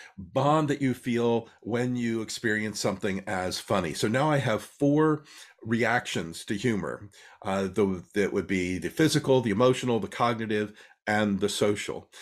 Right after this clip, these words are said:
And all four of these have measurable biochemical outcomes that are positive. Uh, most of the research is with laughter because we can see people laughing. We can observe that. It's easy to measure.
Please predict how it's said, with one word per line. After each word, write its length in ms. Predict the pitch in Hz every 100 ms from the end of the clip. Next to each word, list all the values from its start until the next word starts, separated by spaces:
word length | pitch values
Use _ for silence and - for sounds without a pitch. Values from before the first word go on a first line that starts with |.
| - -
And 160 | 120 113
all 300 | - 127 131
four 480 | - - 151 196 202
of 220 | 143 113
these 420 | 113 85 87 87
have 340 | 127 120 113 -
measurable 840 | 113 117 127 143 147 135 147 139 -
biochemical 920 | 113 120 - 120 110 110 110 107 - -
outcomes 640 | 101 98 - 87 90 90 - - -
that 280 | 95 98 -
are 320 | 98 92 92
positive. 760 | - - 95 92 82 55 50 - - - - - -
Uh, 240 | 90 90 87 - 98 - _ _ -
most 400 | 127 127 160 185
of 80 | 156
the 60 | 127
research 420 | 120 - 107 101
is 100 | 98
with 200 | 104 101
laughter 500 | 98 101 113 - 90
because 380 | 82 101 104 101
we 80 | 98
can 180 | 95
see 420 | 92 - 151 139 120
people 380 | 127 104 98
laughing. 400 | 95 117 117 120
We 80 | 101
can 140 | 98 90
observe 480 | 80 107 120 110
that. 160 | 98 95
It's 140 | 85
easy 260 | 117 135 113
to 80 | 101
measure. 520 | 104 113 107 104 104